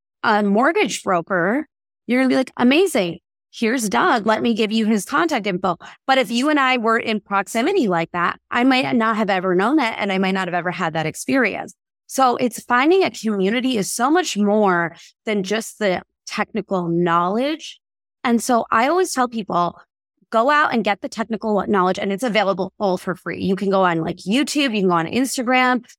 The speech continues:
Like, I have a free Facebook group where I do hours and hours and hours of just free calls, just talking about the technical side. 'Cause I don't think that that's knowledge that needs to be, like, paywalled, right?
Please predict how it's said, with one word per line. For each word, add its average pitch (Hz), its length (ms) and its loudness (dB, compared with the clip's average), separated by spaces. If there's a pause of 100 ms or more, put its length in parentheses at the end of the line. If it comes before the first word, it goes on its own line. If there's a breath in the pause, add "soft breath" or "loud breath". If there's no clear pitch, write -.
(120)
Like, 196 160 -6
I - 160 0
have 240 180 0
a 240 80 0
free 240 240 -2
Facebook 214 420 -2
group 214 220 -6
where 190 140 0
I 196 160 0
do 208 300 -2 (400 loud breath)
hours 240 440 0
and 196 120 0
hours 190 300 2
and 180 100 0
hours 165 320 -2
of 180 120 -8
just 190 300 -4 (100)
free 208 240 0
calls, 175 480 0
just - 180 -6
talking 185 360 -2
about 170 160 0
the - 80 -14
technical 165 440 -8
side. - 240 -6 (360 soft breath)
'Cause 226 120 -4
I 262 100 2
don't 285 180 0
think 262 140 2
that 226 100 0
that's 202 260 0
knowledge 175 440 0
that 160 360 -2 (520)
needs 214 280 0
to 214 100 -2
be, 180 200 0
like, 156 280 -2
paywalled, 165 600 -4
right? 175 260 -2